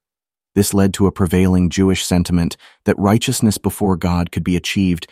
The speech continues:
by strict adherence to his law. However, Paul challenges this perspective. He contends that true righteousness with God does not stem from meticulously following the law,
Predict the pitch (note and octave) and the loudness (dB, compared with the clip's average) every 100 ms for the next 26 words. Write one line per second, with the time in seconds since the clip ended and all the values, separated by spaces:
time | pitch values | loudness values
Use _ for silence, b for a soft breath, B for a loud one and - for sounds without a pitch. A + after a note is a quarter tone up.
0 | b _ F#2 - A2+ G#2+ F#2+ - G#2 F2 | b _ -2 0 -2 0 -2 2 2 2
1 | - F2+ E2+ E2+ F2 F2 D#2+ - _ _ | 0 -4 -2 -2 -2 -2 -6 -10 _ _
2 | _ _ _ _ - A#2 A#2+ G2 b b | _ _ _ _ 2 2 4 0 b b
3 | - A2+ A2+ - G#2+ G#2 F2 E2 E2 - | -2 0 0 0 2 2 2 -2 -4 -6
4 | E2+ - F#2 F2 E2 D#2 - _ _ _ | -6 -4 -4 -4 -6 -8 -14 _ _ _
5 | - A#2 B2 G#2+ B2 B2 G#2 - - B2+ | -2 4 4 4 4 4 2 -2 0 2
6 | B2 G#2+ G#2 F#2+ F#2+ E2+ E2 D#2+ F2+ E2 | 4 2 0 -2 -2 -2 -4 -4 -2 0
7 | E2 - b b G#2+ A2 A2+ - A2+ A2 | -2 -4 b b 2 4 4 2 2 2
8 | G#2 F#2+ F2+ - A#2+ G#2+ F#2 E2+ F2+ - | 4 2 2 0 -2 0 0 0 -4 -2
9 | F#2 F#2+ F2+ F2 F2 E2+ E2+ E2+ | 0 2 0 0 0 0 -2 -4